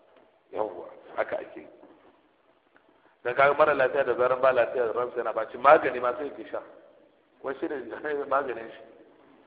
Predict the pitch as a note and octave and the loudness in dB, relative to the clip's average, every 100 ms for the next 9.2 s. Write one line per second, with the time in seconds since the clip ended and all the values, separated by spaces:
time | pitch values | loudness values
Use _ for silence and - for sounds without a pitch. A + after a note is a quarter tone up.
0 | - - - - D#3 C#3+ D#3 G3 D#3+ D3+ | -20 -20 -20 -12 -8 4 6 6 4 -2
1 | C3+ C3 B2 A#2+ A2+ - - - G#2 A2 | -4 -2 0 -2 -4 -12 -14 -12 -10 -10
2 | A2 A2 A#2 A2 F#2+ - _ _ _ _ | -10 -12 -14 -16 -20 -20 _ _ _ _
3 | _ _ _ _ _ - - - - B2+ | _ _ _ _ _ -20 -20 -20 2 4
4 | C#3 E3 E3 D3+ D#3+ D3+ C3 B2 C#3 C3 | 6 6 6 6 0 -2 -2 6 6 6
5 | C#3+ D3+ C3+ C#3+ D3 D3 C3 A#2+ B2 B2+ | 2 0 -2 2 2 4 2 2 2 0
6 | C#3 B2+ A2+ G2+ A2+ - B2+ C#3 C#3+ C#3+ | 0 -4 -4 -2 -4 -4 -6 -4 -6 -6
7 | D3 C3 A#2 A#2 C3 C3+ A#2+ G#2+ A2 A2+ | -6 -6 -6 -6 -6 -8 -12 -10 -8 -6
8 | A2+ C#3+ C#3+ C#3 A#2+ A#2 D3 A#2+ A2 A#2 | -4 -6 -6 -10 -12 -10 -4 -4 -4 -10
9 | A2+ G2+ | -10 -14